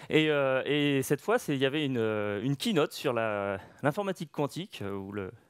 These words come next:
le speaker a, a annoncé qu'il y avait une session dans l'après-midi. Donc ça a marché, merci. Et alors pendant toute sa keynote, moi, il était en train de dire : « Ouais, j'espère qu'il en parlera cet après-midi. » Moi, j'étais là en train de checker que effectivement j'avais prévu quelque chose,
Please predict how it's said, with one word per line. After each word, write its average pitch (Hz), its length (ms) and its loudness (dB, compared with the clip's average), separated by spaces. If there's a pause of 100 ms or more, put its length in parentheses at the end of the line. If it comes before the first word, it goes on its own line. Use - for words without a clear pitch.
(160)
le 117 80 -2
speaker 131 420 -4
a, 98 160 -6 (560)
a 107 60 4
annoncé 139 320 -2
qu'il - 60 -2
y - 20 2
avait 110 80 -2
une 110 80 -4
session 151 240 -2
dans 135 100 2
l'après-midi. 123 480 -2
Donc 127 160 -6
ça 185 140 4
a 190 40 0
marché, 175 380 -2
merci. 143 320 -6 (1400)
Et 135 60 8
alors 160 160 2
pendant 185 200 -4
toute 208 180 -10
sa 190 100 2
keynote, 180 300 -4
moi, 151 160 2
il 135 120 -2
était 143 200 -4
en 151 80 0
train 151 160 -4
de 143 40 -2
dire : « 151 200 -4
Ouais, 190 100 -2
j'espère 160 320 -2
qu'il 160 140 -4
en 147 80 0
parlera 156 260 0
cet - 120 -8
après-midi. » 139 460 -4
Moi, 143 140 -2
j'étais 123 220 -4
là 151 80 0
en - 20 -2
train 131 140 -4
de 117 160 -4
checker 160 340 -4
que 139 140 -8
effectivement 139 440 -4
j'avais 123 140 -4
prévu 127 180 -6
quelque 120 180 -4
chose, 151 260 -8